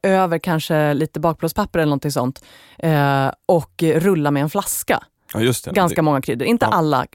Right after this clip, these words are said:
Speaker 1: Eh, vissa behöver lite mer, liksom, tryck än så. Men ganska mycket så kan man hitta andra sätt att krossa kryddor. Men ett, ett enkelt sätt, det är ju att ha en sån här liten tillsats till sin stavmixer.
Speaker 2: Ja.
Speaker 1: Eh, som en pytte, pytteliten matberedare. Där funkar det jättebra om alla.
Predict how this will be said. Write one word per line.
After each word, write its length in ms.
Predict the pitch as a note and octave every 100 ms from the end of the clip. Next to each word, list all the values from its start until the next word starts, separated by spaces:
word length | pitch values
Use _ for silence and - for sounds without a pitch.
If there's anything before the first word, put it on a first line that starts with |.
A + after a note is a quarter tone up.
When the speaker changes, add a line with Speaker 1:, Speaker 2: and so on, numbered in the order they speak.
| -
Speaker 1:
Eh, 60 | F3 D#3 A2+ A#2 D3+ G#2+ A#2+
vissa 400 | A2+ D#3+ G3 G3
behöver 300 | E3+ F3 D3
lite 200 | C#3+ -
mer, 240 | C#3+ C3+ - - - -
liksom, 220 | E3 B2+
tryck 260 | C3+ D#3+ -
än 80 | C#3+
så. 240 | A3+ B2+ - -
Men 120 | - A#3+
ganska 280 | C4+ -
mycket 260 | B3+ A#3+ E3
så 80 | D#3+
kan 180 | F3+ D#3
man 300 | C#3+ C3+ - -
hitta 340 | F3+ F3+ - D3+
andra 280 | D#3 C#3+ D3+
sätt 240 | F3 -
att 80 | -
krossa 220 | D#3 D3
kryddor. 280 | - G3 D#3 - -
Men 100 | G3+
ett, 80 | -
ett 120 | A3 -
enkelt 480 | C#4 D4 C4 E3+ -
sätt, 220 | D3+ C#3+
det 160 | D#3 G3
är 60 |
ju 100 | F#3
att 120 | E3 E3
ha 120 | D3+
en 80 | C#3+
sån 100 | C3+
här 40 |
liten 220 | C#3+ D#3
tillsats 440 | E3+ D#3+ - D#3+ -
till 80 |
sin 140 | - D#3
stavmixer. 600 | F#3 D#3 F3 - - - _ -
Speaker 2:
Ja. 180 | G#2 G2+ - _ _
Speaker 1:
Eh, 500 | D#3+ D#3 C#3+ C3+ C#3
som 200 | - D#3
en 60 |
pytte, 320 | D3+ F#3+ - D#3+
pytteliten 600 | E3 - E3+ D#3+ - D#3
matberedare. 680 | D3+ - E3 F3+ C#3+ A2+ - -
Där 180 | F3+
funkar 240 | D#3 D3+ D3
det 60 |
jättebra 320 | C#3+ - D3 C3
om 120 | B2
alla. 220 | A#2 A#2+